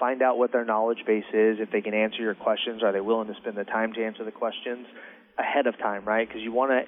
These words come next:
get all of those questions answered before you get too far down the line, and it's hard to back out of a transaction.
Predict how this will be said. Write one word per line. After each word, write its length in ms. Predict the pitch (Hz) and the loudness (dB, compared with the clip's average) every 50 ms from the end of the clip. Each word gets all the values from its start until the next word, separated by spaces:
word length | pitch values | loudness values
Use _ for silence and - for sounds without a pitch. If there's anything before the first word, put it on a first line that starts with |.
| - - | -2 0
get 160 | 131 123 117 | 2 4 6
all 160 | 113 117 113 | 6 4 4
of 60 | 110 | 2
those 140 | 113 110 104 | 2 -2 -2
questions 380 | - - 120 113 - - 110 104 | 0 0 0 0 0 -4 -2 0
answered 380 | 131 156 175 151 - 135 120 113 | 2 2 2 2 0 -2 -4 -2
before 240 | 113 104 - 120 | -4 -2 0 0
you 80 | 110 107 | 0 0
get 180 | 104 120 113 - | 0 -2 -2 -2
too 120 | - 120 | -6 -10
far 180 | 113 - 117 113 | -2 0 2 4
down 180 | 107 104 101 101 | 4 2 2 2
the 80 | 101 | 2
line, 280 | 101 107 110 110 110 104 | 2 2 2 2 0 -2
and 140 | 101 95 95 | -4 -6 -8
it's 120 | 98 - | -10 -6
hard 180 | - 110 107 101 | -4 -4 -4 -2
to 60 | 98 | 0
back 240 | - 104 104 101 - | 0 0 0 2 0
out 140 | 101 101 | 0 0
of 80 | 101 - | -2 -4
a 40 | 98 | -10
transaction. 760 | - - - 104 101 101 101 104 104 101 101 - - - 90 | -12 -10 -8 -8 -8 -2 0 2 2 2 2 -2 -6 -12 -12